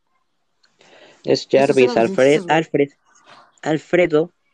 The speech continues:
Speaker 1: sería de Batman, que es Alfred, pero no puedes
Speaker 2: Sí.
Speaker 1: contra un friki como yo.
Speaker 2: Sí, de hecho.
Speaker 1: Siguiente pregunta.
Speaker 2: ¿Quién fue el último titular de la piedra espacial antes que Thanos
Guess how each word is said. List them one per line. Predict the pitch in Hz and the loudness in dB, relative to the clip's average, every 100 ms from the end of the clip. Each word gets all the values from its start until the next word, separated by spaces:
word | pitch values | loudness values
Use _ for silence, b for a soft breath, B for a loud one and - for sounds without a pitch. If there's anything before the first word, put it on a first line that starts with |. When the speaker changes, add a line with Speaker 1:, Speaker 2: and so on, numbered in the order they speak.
| _ _ | _ _
Speaker 1:
sería | 131 123 123 | -6 -2 -4
de | 120 | -6
Batman, | 113 127 - 113 | -6 -8 -8 -16
que | 117 | -14
es | 120 _ | -18 _
Alfred, | 147 143 - 107 _ _ _ | -8 -8 -8 -18 _ _ _
pero | 214 190 160 175 _ _ _ _ - | 0 0 -2 -6 _ _ _ _ -4
no | 170 | -4
puedes | 175 180 139 - | 0 0 0 -2
Speaker 2:
Sí. | |
Speaker 1:
contra | 139 131 120 | -2 -2 -2
un | 123 | -4
friki | - 139 123 127 | 0 0 0 -2
como | 113 113 | -2 -4
yo. | 110 117 _ _ _ _ _ _ _ _ _ _ _ _ _ _ _ _ _ _ | -4 -6 _ _ _ _ _ _ _ _ _ _ _ _ _ _ _ _ _ _
Speaker 2:
Sí, | - 147 143 139 | -14 -12 -10 -10
de | 131 127 | -12 -14
hecho. | |
Speaker 1:
Siguiente | - 170 165 | -2 -2 2
pregunta. | 160 117 - _ _ _ _ _ _ _ _ _ _ _ _ _ _ | 0 -2 -10 _ _ _ _ _ _ _ _ _ _ _ _ _ _
Speaker 2:
¿Quién | - 262 | -4 -2
fue | 247 262 | 0 -2
el | 247 | -2
último | 254 262 247 214 | -4 -4 -4 -4
titular | 202 180 196 226 | -6 -4 -2 -2
de | 233 | -2
la | 208 180 | -4 -6
piedra | 202 214 220 226 _ _ _ - | -6 -4 -6 -10 _ _ _ -12
espacial | 170 165 180 170 - 190 208 | -10 -8 -8 -8 -4 -2 -2
antes | 202 202 220 | -6 -6 -8
que | 208 180 | -6 -8
Thanos | 175 196 208 233 240 | -4 -6 -6 -8 -10